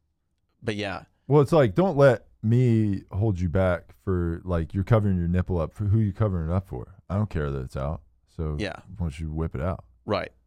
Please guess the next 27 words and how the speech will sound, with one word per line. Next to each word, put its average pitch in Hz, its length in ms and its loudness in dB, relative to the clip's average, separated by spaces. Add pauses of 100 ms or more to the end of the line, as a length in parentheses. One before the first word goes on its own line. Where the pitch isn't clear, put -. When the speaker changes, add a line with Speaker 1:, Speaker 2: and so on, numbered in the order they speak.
(960)
Speaker 1:
And 123 140 -4
even 135 320 -2
if, 113 200 -6
would 117 220 -4
that 120 360 -6 (100)
apply 107 500 -2
to - 140 -16
girls 107 560 -4
in 107 240 -6
the 95 380 -6 (100)
itty 127 280 -4
bitty 113 420 -6
titty 117 440 -6
committee? 113 540 -8 (120)
Speaker 2:
For 135 180 6
sure. - 380 2 (200)
Yeah. 113 140 4
Speaker 1:
Okay. 92 180 -2 (200)
Speaker 2:
Yeah. 107 240 0
We 190 260 0
love 175 240 4
women 127 320 2
of 87 100 0
all 98 180 2
breast 69 340 -8
sizes. - 280 -14 (220)
Speaker 1:
Right. 104 300 -4